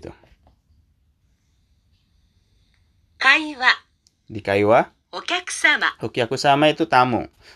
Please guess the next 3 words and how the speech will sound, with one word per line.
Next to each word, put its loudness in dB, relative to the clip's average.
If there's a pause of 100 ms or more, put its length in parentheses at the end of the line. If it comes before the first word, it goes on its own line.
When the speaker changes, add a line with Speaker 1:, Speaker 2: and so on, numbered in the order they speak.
(120)
Speaker 1:
Okyaku-san, 0
Okyaku-san. -6 (1700)
Speaker 2:
Tokubetsu. -2